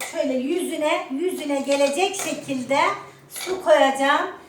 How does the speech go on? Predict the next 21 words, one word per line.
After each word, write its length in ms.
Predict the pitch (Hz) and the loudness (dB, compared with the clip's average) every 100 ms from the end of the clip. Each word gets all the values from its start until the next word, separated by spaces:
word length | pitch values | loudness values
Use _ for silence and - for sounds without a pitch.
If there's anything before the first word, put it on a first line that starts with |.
| - 262 | -8 0
ve 220 | 320 311 | 0 0
iki 360 | 277 - 392 392 | -4 -2 -2 2
saat, 500 | 330 302 311 320 - | 4 6 6 4 -2
iki 320 | - 392 - | -4 -2 -2
buçuk, 240 | - 294 277 - | -6 -10 -12 0
üç 280 | 453 - 349 | 0 0 0
saate 340 | 311 285 285 | 0 2 0
yakın 440 | 269 262 311 370 - - - - | 0 0 0 -4 -6 -14 -20 -10
kısık 380 | 311 392 403 | -6 -4 -4
ateşte 540 | 294 277 285 277 311 247 | -2 -2 -4 -4 -6 -8
pişecek 580 | 233 262 247 247 - 220 | -6 -2 0 0 -2 0
arkadaşlar. 760 | 214 214 208 214 - 330 403 - - - - - | 0 -2 -4 -4 0 2 2 0 -12 -20 -8 0
Piştikten 600 | 330 - 330 - 370 330 | 0 2 -2 4 6 6
sonra 560 | 330 302 294 339 381 - - - 359 | 6 6 8 6 4 -2 -18 -12 0
yine 460 | 359 302 285 - - - _ _ _ _ _ _ _ _ _ _ _ - | 6 8 6 2 -10 -20 _ _ _ _ _ _ _ _ _ _ _ 4
görüşelim. 600 | 247 220 - 202 175 165 - _ - - - - - - - | 4 6 0 -2 -2 -8 -14 _ -20 -20 -20 -20 -20 -20 -8
Evet 360 | 208 214 - | -4 -4 0
arkadaşlar, 720 | 220 233 226 220 220 - 240 226 | 2 2 2 0 0 0 -2 0
yemeğimize 720 | 220 220 220 220 208 233 226 | 2 2 2 2 2 2 4
bakalım 520 | 202 - 190 180 180 | 2 0 -4 -2 -4
şimdi. 580 | - 180 175 170 196 | -4 -6 -6 -4 -4